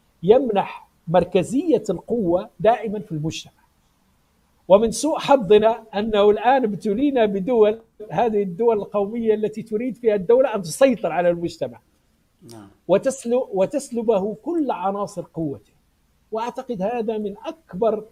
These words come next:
Speaker 1: الخلل الذي يصادف المجتمعات الإسلامية. ونحن نجد الآن في هذه ال-، الأزمة وهذا الابتلاء الكبير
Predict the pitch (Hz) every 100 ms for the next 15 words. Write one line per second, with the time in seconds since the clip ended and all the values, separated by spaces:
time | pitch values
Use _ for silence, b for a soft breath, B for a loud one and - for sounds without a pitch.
0 | _ _ - 175 247 247 226 226 226 _
1 | _ 190 196 196 202 190 - 202 190 -
2 | 170 165 - 156 151 165 156 135 135 156
3 | 135 127 113 - _ _ _ - 208 226
4 | 254 254 220 233 202 220 233 226 226 202
5 | 180 226 202 185 190 175 170 160 165 175
6 | 202 165 175 170 160 196 202 170 165 170
7 | 170 143 180 170 202 185 160 - 156 180
8 | 202 180